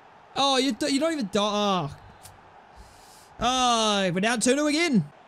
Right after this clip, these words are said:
Oh my God, there's no way you haven't played that to Chaplin.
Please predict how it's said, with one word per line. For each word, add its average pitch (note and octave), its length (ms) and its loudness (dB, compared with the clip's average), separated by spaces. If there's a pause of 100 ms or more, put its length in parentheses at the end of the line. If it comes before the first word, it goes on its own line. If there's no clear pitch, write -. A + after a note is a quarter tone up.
(720)
Oh A#3+ 200 2
my A#3+ 240 4
God, B3 260 2
there's G3+ 160 0
no C4 140 2
way B3 140 4
you B3 80 2
haven't A#3+ 200 0
played A#3 180 0
that A#3+ 100 2
to G#3+ 80 -4
Chaplin. G#3 420 0